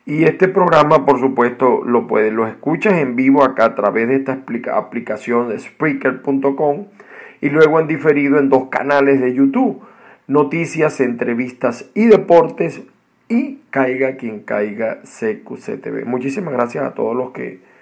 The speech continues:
escuchan este programa y que por favor lo redifundan, lo retuiteen, como quiera, pero que, que llegue a muchas más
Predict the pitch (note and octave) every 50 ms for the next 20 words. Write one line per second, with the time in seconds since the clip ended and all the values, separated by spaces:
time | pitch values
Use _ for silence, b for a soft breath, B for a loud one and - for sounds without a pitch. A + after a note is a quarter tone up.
0 | b b b b b - - - C#3 A#2+ - B2+ A#2 A#2+ A#2+ A#2 C3 C3 B2 B2
1 | A#2+ A#2+ A#2+ A#2+ B2+ B2+ B2 - A#2+ - - A2 G#2 G2+ - G#2 G2 G2+ G#2+ G2+
2 | F#2+ A#2 A#2 A#2+ A#2+ A#2 A#2 A#2+ A2+ A2+ A2+ A2 - A#2 A2+ A2 A#2 A#2 A#2 A2+
3 | A2+ A2+ A#2 A#2 A#2 A#2 A#2 A#2 - A#2 A#2 A2+ - - A#2 A#2 A#2+ A#2 A2+ A#2
4 | A#2+ A#2+ - b b b b b b b b - A#2 A#2 A#2 A#2 - B2+ C3 C3
5 | C3+ C3+ C3 A#2+ A2+ G#2+ - - A2 G#2 F#2 - - - A#2 G#2+ A#2+ C3 C3 C3
6 | C3+ C#3 B2 - - - A2 G#2+ A2 A2+ A#2 A#2 - A#2+ A2 A2 G#2+ G#2+ A2+ A#2
7 | - -